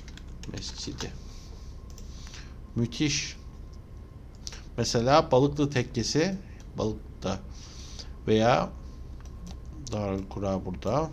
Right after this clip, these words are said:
Mesela tam yol üzerinde bugüne ulaşmamış, e, Kütahya'nın en eski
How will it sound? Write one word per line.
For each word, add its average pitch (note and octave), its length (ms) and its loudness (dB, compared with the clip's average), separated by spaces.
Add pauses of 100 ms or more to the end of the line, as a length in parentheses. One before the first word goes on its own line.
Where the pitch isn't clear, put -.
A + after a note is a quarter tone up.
(1700)
Mesela C#3+ 320 8
tam G#3 280 10
yol F#3+ 280 10
üzerinde D#3 680 8
bugüne D3+ 260 4
ulaşmamış, D#3 920 6 (720)
e, D#3 220 4
Kütahya'nın E3 500 6
en F3+ 180 4
eski B2 580 4